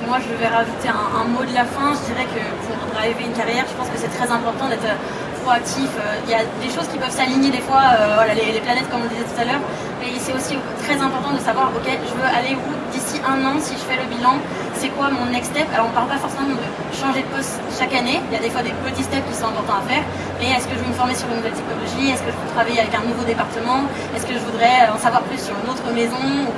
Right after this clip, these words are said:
euh, sur un autre groupe, mais c'est important de se dire, à la fin de l'année, je suis fière de moi, ma to-do list, elle est remplie, j'avais des objectifs, j'ai fait en sorte que moi-même ça avance.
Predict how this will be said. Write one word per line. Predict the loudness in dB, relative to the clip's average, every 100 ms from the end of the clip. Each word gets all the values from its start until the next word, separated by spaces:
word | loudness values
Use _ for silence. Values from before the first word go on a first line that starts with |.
| -2
euh, | -2 -2 -4 -6
sur | -4
un | -4
autre | -4
groupe, | -4 -2 -2
mais | -2
c'est | -2 2
important | 4 2 -2 -2
de | -2
se | -2
dire, | -2 -4 -2 2
à |
la | 4
fin | 4
de | 4
l'année, | 2
je | 0
suis | -2 -2
fière | -2
de | 0
moi, | 2 4 4
ma | 4 2 0
to-do | -4 -2
list, | 0 0 0
elle | 2 2
est | 4
remplie, | 4 2 2 -2 -2 -4 -6 -2 2
j'avais | 4 4
des | 0 0
objectifs, | -2 -2 -2 -2
j'ai |
fait | 0 0
en |
sorte | 0 -4
que | -4 -6 -6 -4
moi-même | -2 4 4 4 2
ça | 2 2 2
avance. | 2 0